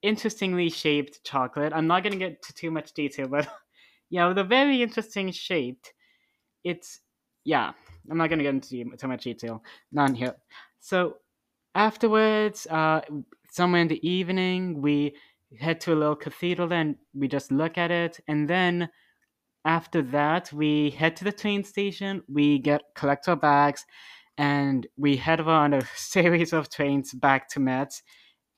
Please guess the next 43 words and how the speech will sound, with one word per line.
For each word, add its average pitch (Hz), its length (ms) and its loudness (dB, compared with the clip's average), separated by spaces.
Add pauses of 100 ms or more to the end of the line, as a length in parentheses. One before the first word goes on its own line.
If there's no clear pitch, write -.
(140)
And 240 400 4
yeah, 196 340 0
that's 135 360 -6 (180)
kinda 160 240 -2
where 175 160 2
we 185 220 0
ended 175 240 -6
up 185 140 -6
the 202 100 -2
weekend. 175 540 -2 (720)
Anyways, 190 520 -2 (100)
thank 156 220 -4
you 175 100 0
for 165 240 -4
joining 147 520 -4
me. 185 340 -4
I 135 160 -4
hope 135 200 -4
you 151 40 0
had 143 100 -2
a 135 40 -4
great 143 380 -2
time, 165 480 -2
and 139 220 0
don't 139 160 -4
forget 156 240 -2
to 156 80 -6
join 151 240 0
me 165 80 4
next 165 480 2
week 151 320 0 (460)
for 156 420 4 (100)
my 147 220 2
next 143 500 0
travel. 127 500 -4
I 139 100 0
am 139 180 0
sup-, - 400 -6 (400)
for 151 80 -6
my 151 120 -2
next 170 320 -4
travel 139 240 0
story, 127 520 -6